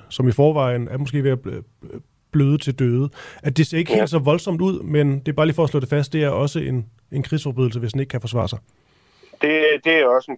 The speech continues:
Speaker 2: krigsforbrydelse. Det, det bliver jeg nødt til at sige, for ellers så går jeg jo på kompromis med min egen faglighed. Øh, og det er jo selvfølgelig klart, at her har det mere karakter af noget, som enkeltstående soldater gør, øh, skal vi sige,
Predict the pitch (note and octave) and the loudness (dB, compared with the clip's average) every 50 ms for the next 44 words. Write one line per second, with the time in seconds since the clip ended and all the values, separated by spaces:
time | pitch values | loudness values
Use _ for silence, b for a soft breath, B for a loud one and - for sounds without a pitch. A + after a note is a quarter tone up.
0 | - - B2+ B2 B2 - B2+ G#2+ - A2+ A2+ G#2+ G2+ - G2+ - C#3 B2+ C3+ D#3+ | -6 -6 -6 -6 -6 -8 -14 -12 -10 -10 -10 -10 -10 -14 -10 -10 -8 -4 -2 -2
1 | E3 - D#3+ D3 C#3+ B2 A2 A2 A2+ B2+ B2+ - - C3 A#2+ G2+ - - G#2 G2+ | 0 0 2 4 4 4 2 2 -2 -4 -6 -4 -4 -4 -4 -4 -4 -8 -6 -6
2 | G#2 A2 G#2+ - - G#2 G2+ G2+ G#2+ A#2+ C#3 C3+ B2 - C3 - - A#2+ A#2+ A#2 | -6 -6 -6 -2 0 2 2 4 4 4 2 2 0 -2 -2 0 2 2 4 4
3 | A2 G2+ G2 F#2+ F2+ _ G2+ G2 F#2+ - _ _ _ - A#2+ A2 G#2+ - - A2+ | 2 2 2 0 -2 _ -6 -6 -6 -8 _ _ _ -4 -4 -4 -2 -4 -6 -6
4 | G#2+ G#2+ A2 A#2+ C3+ B2+ A#2 G#2+ F#2+ F#2 F#2+ F#2 F#2 F#2+ G#2 A#2 - - - F#2+ | -4 -6 -6 -4 -4 -4 -4 -4 -6 -4 -2 -2 0 -2 -2 -4 -4 -2 0 2
5 | F#2 F#2 G2+ A#2 A#2+ G#2+ A2 G#2+ G2 - _ b b b b b b b b b | 2 0 -2 -4 -8 -10 -10 -10 -12 -12 _ b b b b b b b b b
6 | b b _ _ - A2 A2 G#2 G2+ G2+ G2+ G2+ G2+ G#2 G2+ G#2+ - - - A#2+ | b b _ _ -2 0 2 2 4 2 2 2 0 -2 -2 -4 -8 -6 -2 0
7 | A#2+ - C3 C3 A#2+ - - B2+ - D#3 D#3 D#3 C#3+ C3 - - D3 C#3+ E3+ E3 | 0 2 2 0 0 0 -4 -4 -2 -2 0 0 -2 -4 -2 0 2 2 4 2
8 | C#3+ - - A#2 G#2+ - - _ - _ - - - D3+ D3 D3 B2+ - C#3 C3+ | 2 2 0 0 0 -2 -4 _ -20 _ -14 -4 0 2 2 2 2 2 0 0
9 | B2+ B2 B2+ B2 A#2+ B2 B2+ C#3+ D3+ D#3+ - - C3 A2 G2+ - _ - - - | 0 -2 -4 -6 -6 -4 -2 -2 -2 -2 -2 -2 0 0 0 -2 _ -14 -10 -6
10 | D#3+ E3 D#3+ C3 A2 - A2+ G#2+ G#2+ G#2 G#2 G#2+ A2+ B2 C3+ C#3+ - - C3+ A#2 | -4 0 0 0 0 0 -2 -4 -4 -2 -2 0 0 0 -2 -4 -4 -2 -2 -2
11 | G#2 G#2 G2+ - _ _ _ _ _ _ _ - D3 C#3+ D#3+ - C#3+ C3+ - - | -2 -2 -6 -12 _ _ _ _ _ _ _ -4 -4 -2 -2 -4 -8 -12 -14 -8
12 | - - B2 B2 A#2+ A#2 A2+ G2+ - - - A2 F#2+ - B2 A#2+ C#3 C3 A2+ G2+ | 0 2 2 2 2 2 0 -4 -6 -6 -6 -6 -2 0 2 2 2 2 2 0
13 | F#2 - - G2+ G2 G2 G#2 A2+ A2+ - - - A#2+ G#2+ G2 F#2+ - - - - | 0 0 2 2 4 4 4 2 0 -2 -6 -6 -6 -6 -6 -6 -10 -16 -14 -10
14 | - G#2+ G#2 - - A#2+ A#2 A#2 | -10 -8 -8 -8 -8 -6 -6 -6